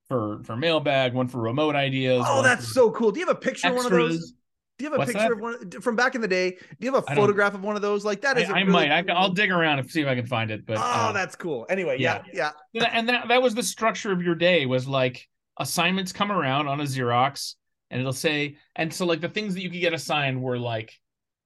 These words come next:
Speaker 1: you know, top tens were the big one. Uh,
Speaker 2: Yeah.
Speaker 1: the, the,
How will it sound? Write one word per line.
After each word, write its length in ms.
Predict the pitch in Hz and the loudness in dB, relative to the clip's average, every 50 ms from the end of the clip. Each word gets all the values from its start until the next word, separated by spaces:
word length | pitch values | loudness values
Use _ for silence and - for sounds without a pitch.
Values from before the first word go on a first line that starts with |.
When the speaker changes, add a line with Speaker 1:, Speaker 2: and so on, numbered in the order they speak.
| _ _ _ _ | _ _ _ _
Speaker 1:
you 100 | - 139 | -6 -4
know, 100 | 123 120 | -4 -4
top 300 | 117 - - 165 175 170 | -4 -2 -2 -2 -2 0
tens 300 | - 170 139 139 139 143 | 0 0 0 0 0 0
were 80 | 135 131 | -2 -2
the 80 | 127 123 | 0 0
big 200 | 123 120 107 101 | 0 0 0 0
one. 360 | 107 101 104 107 117 120 - _ _ _ _ _ _ _ - | -2 -4 -2 -4 -4 -6 -8 _ _ _ _ _ _ _ -4
Uh, 120 | 127 127 139 | -2 -2 -2
Speaker 2:
Yeah. 260 | 135 110 113 110 - - 127 | -2 -2 -4 -6 -6 -8 -6
Speaker 1:
the, 260 | 123 139 135 127 131 127 | -4 -2 0 0 -2 -2
the, 420 | 131 139 139 131 127 127 131 - | -2 -2 -2 0 0 -2 -4 -6